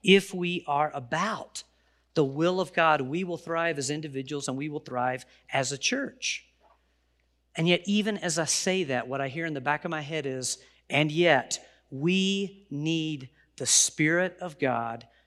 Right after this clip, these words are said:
to impart the desire to walk with God, to, to seek His will." We, we need Him to fall upon us. Because I tell you, our flesh will pull left, it'll pull right,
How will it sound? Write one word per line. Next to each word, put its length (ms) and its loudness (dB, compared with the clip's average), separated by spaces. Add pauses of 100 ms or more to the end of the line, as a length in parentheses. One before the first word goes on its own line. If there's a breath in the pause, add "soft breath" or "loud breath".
to 280 2
impart 880 0 (460 soft breath)
the 80 -2
desire 760 2
to 140 -8
walk 340 -10
with 180 -18
God, 360 -8
to, 140 -2 (260 loud breath)
to 100 -2
seek 460 4
His 260 2
will." 300 0
We, 180 -2 (240 loud breath)
we 100 2
need 160 4
Him 120 2
to 80 0
fall 800 6
upon 560 -2
us. 420 -6 (540)
Because 240 0
I 60 6
tell 180 -2
you, 100 4
our 160 -2
flesh 500 -2
will 120 -4
pull 320 -8
left, 480 2 (340 loud breath)
it'll 240 4
pull 260 -2
right, 480 0